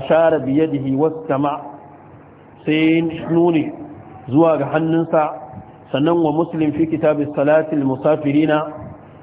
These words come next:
fi kitab as-salati al-musafirina babu ma'rifati ar-raka'atayn allatayn kana an-nabi sallallahu alaihi wa sallam yusalliha ko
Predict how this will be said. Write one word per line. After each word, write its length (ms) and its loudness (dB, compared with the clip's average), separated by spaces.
fi 80 4
kitab 400 2
as-salati 400 0
al-musafirina 880 0
babu 560 2
ma'rifati 720 0
ar-raka'atayn 1040 -2
allatayn 720 -2
kana 260 0
an-nabi 460 2
sallallahu 560 0
alaihi 320 0
wa 160 0
sallam 400 2
yusalliha 1040 2
ko 160 4